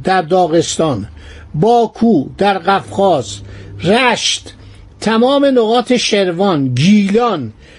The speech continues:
قسمت‌های واقع در س-، ساحل دریای خزر را که پتر کبیر به تصرف درآورده به ما برگردونید. تاتارهای کوهستان‌های داغستان را که تسلیم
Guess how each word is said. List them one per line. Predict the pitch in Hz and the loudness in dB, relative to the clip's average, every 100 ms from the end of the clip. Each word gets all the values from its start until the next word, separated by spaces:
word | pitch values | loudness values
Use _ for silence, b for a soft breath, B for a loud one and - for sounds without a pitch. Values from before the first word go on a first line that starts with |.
| B - | B -2
قسمت‌های | 208 - 214 214 - 233 214 | -2 0 0 0 2 2 2
واقع | 170 170 208 202 190 208 226 | 2 2 2 2 2 0 2
در | 190 180 | 2 -2
س-، | 165 - 175 | -4 -6 -4
ساحل | 143 - 190 196 185 214 226 | -4 -2 0 0 2 2 0
دریای | 175 190 185 180 190 185 | 0 0 0 0 0 0
خزر | 185 180 196 226 | -2 -2 0 0
را | 190 147 131 B B B | 2 0 -2 B B B
که | 226 | -4
پتر | - 247 240 220 | 0 0 0 0
کبیر | 214 220 208 214 | 0 0 0 0
به | 202 | 0
تصرف | - 208 - 208 214 202 | -2 -4 -2 0 0 0
درآورده | - 202 208 208 202 208 208 208 180 180 247 277 302 302 b b | 0 2 4 2 2 2 2 0 -2 0 2 2 0 -4 b b
به | 214 | 0
ما | 220 254 | 2 2
برگردونید. | 269 226 180 151 143 120 120 120 127 - b b b b b | 2 0 0 -2 -4 -4 -2 -2 -4 -10 b b b b b
تاتارهای | - 240 247 247 220 294 | -2 0 0 0 2 0
کوهستان‌های | 240 - 226 214 - 208 190 208 | -4 0 2 2 0 0 0 0
داغستان | 185 202 196 190 - 226 240 | 0 0 0 -2 -2 0 2
را | 269 269 | 2 0
که | 226 | -2
تسلیم | 196 202 180 - 226 214 170 | -2 -2 -2 0 2 2 0